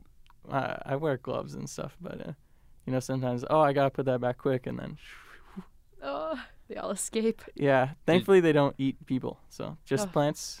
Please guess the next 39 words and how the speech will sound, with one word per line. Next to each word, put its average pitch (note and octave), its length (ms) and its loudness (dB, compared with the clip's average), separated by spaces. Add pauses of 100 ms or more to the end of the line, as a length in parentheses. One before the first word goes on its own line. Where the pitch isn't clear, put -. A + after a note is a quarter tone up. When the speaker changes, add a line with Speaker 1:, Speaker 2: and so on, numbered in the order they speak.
Speaker 3:
Just B2+ 120 -18
plants. A#2+ 280 -14
They're A2+ 180 -12
Speaker 1:
Yeah. A#2+ 140 -4
Speaker 3:
pretty A2 220 -8
chill A#2 240 -8
with - 160 -14
people. C#3+ 340 -10 (680)
Um, A2 500 2
as, B2 240 0
as A#2+ 220 0
we G#2+ 100 -4
know G#2+ 200 -4
of, F#2 140 -10
maybe G#2 220 -8
they're G2+ 340 -8
resistant F#2+ 580 -14
to F#2 80 -14
all F#2+ 160 -8
our F#2+ 140 -10 (140)
xenobiotics, F2+ 720 -12
and F#2+ 120 -16
they'll F#2+ 160 -16
Speaker 1:
Yeah, B2+ 140 -4
Speaker 3:
figure B2 160 -6
it B2+ 40 -4
Speaker 1:
m-, - 40 -6
Speaker 3:
out - 100 -10
one - 100 -10
day. C3 80 -8
Speaker 1:
yeah, B2 140 -6
maybe. B2 420 -4 (240)
Speaker 3:
Um, G#2+ 140 -6
Speaker 1:
Hopefully. A#2 300 -2 (280)
Speaker 3:
<clears throat> F3 320 -4 (720)
did C#3+ 160 0
you, G#3 340 0
I C3 160 0
mean, B2+ 460 -2